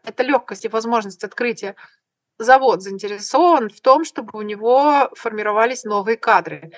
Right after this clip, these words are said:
Дети должны там с восьмого класса знать о том, что на заводе есть прекрасные профессии, и не надо уезжать в другой город, э, искать возможность, у тебя все под носом, ты просто об этом не знаешь. Вот, отличная возможность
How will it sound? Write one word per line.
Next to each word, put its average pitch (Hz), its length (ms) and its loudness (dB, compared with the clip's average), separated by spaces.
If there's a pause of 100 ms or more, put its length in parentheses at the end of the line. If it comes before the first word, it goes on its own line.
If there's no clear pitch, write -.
(280)
Дети 254 420 -2
должны 226 600 -4
там 185 340 -6
с - 240 -14
восьмого 220 440 -2
класса 247 420 4 (120)
знать 220 280 -4
о 220 40 -12
том, 269 140 -8
что - 120 -10
на 226 40 -6
заводе 226 280 -2
есть - 140 -12
прекрасные 240 920 2 (360)
профессии, 240 720 2 (380)
и 247 80 -10
не 277 100 -2
надо 311 280 2
уезжать 233 460 -2
в 190 40 -20
другой 233 380 -2
город, 220 560 -2
э, 202 240 -4
искать 208 340 0
возможность, 220 840 -4
у - 40 -14
тебя 220 240 -4
все 262 200 -2
под 220 180 -2
носом, 240 280 -4
ты 214 60 -10
просто 233 320 -2
об 202 60 -2
этом 220 220 -6
не 214 60 -10
знаешь. 196 400 -4
Вот, 226 240 -2
отличная 233 400 -8
возможность 208 640 -4